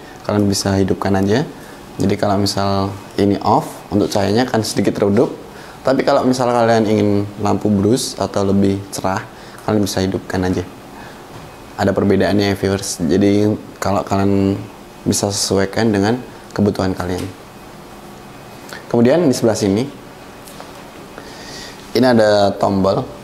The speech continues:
atau untuk tombol untuk merekam. Kemudian di sebelah sini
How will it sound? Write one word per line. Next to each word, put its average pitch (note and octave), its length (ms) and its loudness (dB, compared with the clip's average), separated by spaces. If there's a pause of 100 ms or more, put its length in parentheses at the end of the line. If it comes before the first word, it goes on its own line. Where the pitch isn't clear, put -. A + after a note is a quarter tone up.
(500)
atau F#2 800 0 (400)
untuk F#2+ 240 2 (1800)
tombol G2+ 400 2
untuk G2 240 0
merekam. F#2+ 480 -2 (640)
Kemudian B2 400 6
di A#2+ 160 6
sebelah A2 240 2
sini A#2 320 4